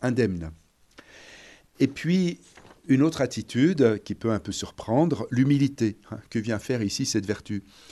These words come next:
Euh, parce que je ne veux pas dominer le texte. Encore moins le manipuler pour, euh, lui faire dire ce que je veux, le recouvrir, euh, de mon monde intérieur. Non,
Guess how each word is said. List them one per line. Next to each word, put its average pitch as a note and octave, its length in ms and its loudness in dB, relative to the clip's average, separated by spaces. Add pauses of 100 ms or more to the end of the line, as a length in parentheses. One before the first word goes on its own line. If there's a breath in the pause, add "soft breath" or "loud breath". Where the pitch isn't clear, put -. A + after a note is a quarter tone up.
(320 loud breath)
Euh, A2+ 280 4 (100)
parce - 240 2
que F#3 180 2
je G3 160 -2
ne B2+ 140 0
veux A2+ 160 -2
pas D#3+ 220 -2
dominer C3+ 440 2
le C3 140 -6
texte. - 480 -10 (380)
Encore C3+ 340 2
moins D3+ 180 4
le B2+ 280 2
manipuler C3+ 680 0
pour, G#2+ 380 -4
euh, G#2 40 2
lui G#2 120 -2
faire G#2 220 -4
dire C3+ 220 0
ce - 80 -6
que B2+ 140 -2
je A2+ 120 -6
veux, G2+ 220 -4 (600 loud breath)
le A2+ 340 2
recouvrir, B2 840 0
euh, G#2 380 0
de A2+ 160 0
mon A2 200 2
monde C#3 380 -2
intérieur. G#2+ 680 -8 (140)
Non, A#2+ 200 -2